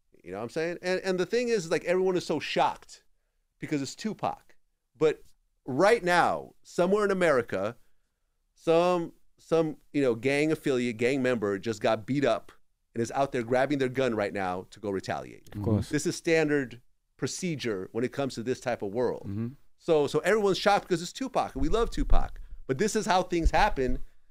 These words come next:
Speaker 1: in this type of lifestyle,
Speaker 3: Yeah.
Speaker 1: unfortunately.
Speaker 3: Unfortunately, yeah.
Speaker 1: Yeah.
Speaker 3: How was, uh, P-, Pac's family respond to you?
Speaker 1: Um, I haven't spoken directly to them,
Speaker 3: Mm-hmm.
Speaker 1: but a, a friend of mine who knows one of Pac's,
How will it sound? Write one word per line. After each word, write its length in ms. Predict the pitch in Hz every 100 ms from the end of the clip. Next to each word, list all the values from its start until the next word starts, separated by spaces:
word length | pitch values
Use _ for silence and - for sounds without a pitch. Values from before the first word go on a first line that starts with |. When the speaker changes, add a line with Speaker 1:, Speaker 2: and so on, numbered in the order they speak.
| - _ _ _
Speaker 1:
in 120 | 165 151
this 160 | 165
type 200 | 196 165
of 80 | 160
lifestyle, 460 | 180 240 - 113 104
Speaker 3:
Yeah. 80 |
Speaker 1:
unfortunately. 680 | 156 156 226 - 95 - 71 -
Speaker 3:
Unfortunately, 540 | 95 107 147 151 135 110
yeah. 180 | 143 131
Speaker 1:
Yeah. 160 | 135 76 - _ _
Speaker 3:
How 200 | 151 170
was, 140 | 156
uh, 260 | 151 147 127 - -
P-, 60 | - -
Pac's 220 | 147 -
family 300 | 143 135 123
respond 420 | 107 - 101 90 - - _ _ _
to 60 | 113
you? 180 | 104 - - - -
Speaker 1:
Um, 420 | 196 190 170 - -
I 60 | 180
haven't 160 | 233
spoken 300 | - 202 185
directly 360 | 127 123 165 202
to 140 | - 202
them, 220 | 202 190
Speaker 3:
Mm-hmm. 80 | 131
Speaker 1:
but 480 | 143 147 139 131 - -
a, 180 | 117 -
a 20 | 123
friend 280 | - 165
of 60 | 156
mine 320 | 156 151 147
who 100 | 135
knows 440 | 123 127 123 120 110
one 140 | 110
of 120 | 110
Pac's, 480 | - 113 110 - -